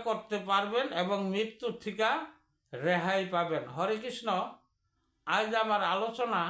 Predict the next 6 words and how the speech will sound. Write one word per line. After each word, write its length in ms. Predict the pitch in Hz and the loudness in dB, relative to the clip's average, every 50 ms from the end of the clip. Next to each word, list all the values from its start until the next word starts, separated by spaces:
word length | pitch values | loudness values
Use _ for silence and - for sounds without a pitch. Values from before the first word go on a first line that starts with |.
| 214 - - _ _ _ _ _ _ - - | -4 -10 -16 _ _ _ _ _ _ -12 -4
ছিল 200 | - 208 202 196 180 170 185 - - - _ _ _ _ _ _ _ _ _ _ - | -2 0 2 4 4 4 2 0 -4 -10 _ _ _ _ _ _ _ _ _ _ -6
এই 160 | 170 175 185 180 196 | -4 -2 -2 0 0
জগতে 420 | 220 220 214 233 220 226 - 196 185 202 226 220 - _ - | 0 0 0 -2 -2 -2 -4 -4 -4 -4 -6 -10 -14 _ -4
কার 200 | - 180 196 202 185 180 180 | 0 0 2 2 0 0 -2
হাত 160 | 175 196 196 - - | -2 -2 -4 -4 -6
থেকে 240 | 208 202 202 214 226 | -6 -6 -4 -2 -2